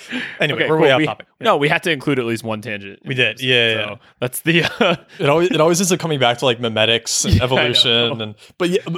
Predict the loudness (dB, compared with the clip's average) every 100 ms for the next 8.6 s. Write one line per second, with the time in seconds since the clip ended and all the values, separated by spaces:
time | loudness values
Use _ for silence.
0 | 0 0 0 0 -2 -2 0 2 0 0
1 | 0 0 -2 -2 0 0 -4 -14 -14 -16
2 | _ -2 2 4 4 4 0 -2 0 2
3 | 4 2 0 -2 -2 -2 -4 -8 -2 0
4 | 4 2 2 2 2 0 -4 -2 2 4
5 | 2 0 _ -6 -6 -6 -4 -2 -2 -4
6 | -6 -6 -6 -8 -8 -10 -6 0 0 -2
7 | -8 -6 -2 -2 0 2 2 0 -2 -2
8 | -2 -2 -2 -4 -4